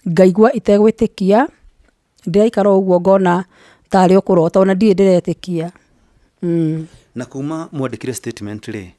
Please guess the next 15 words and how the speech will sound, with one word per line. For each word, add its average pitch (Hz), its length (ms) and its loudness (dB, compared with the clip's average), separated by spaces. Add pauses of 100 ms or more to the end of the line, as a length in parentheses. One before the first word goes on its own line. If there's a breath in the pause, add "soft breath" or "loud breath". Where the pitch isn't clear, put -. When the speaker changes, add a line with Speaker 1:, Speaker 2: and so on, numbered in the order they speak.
(100)
Speaker 1:
Mm. 175 140 -20
Speaker 2:
mũtirĩ 143 260 -4
mũragĩa 120 420 -4
riboti 110 480 -10
o 104 140 -4
yothe 107 200 -4
kuma 110 200 -8
kũrĩ 104 240 -8
thigari 98 280 -8
atĩ 95 380 -12
andũ 113 220 -8
arĩa 107 80 -6
nĩ 107 80 -8 (100)
makĩandĩkire 107 420 -10
statement, 110 600 -12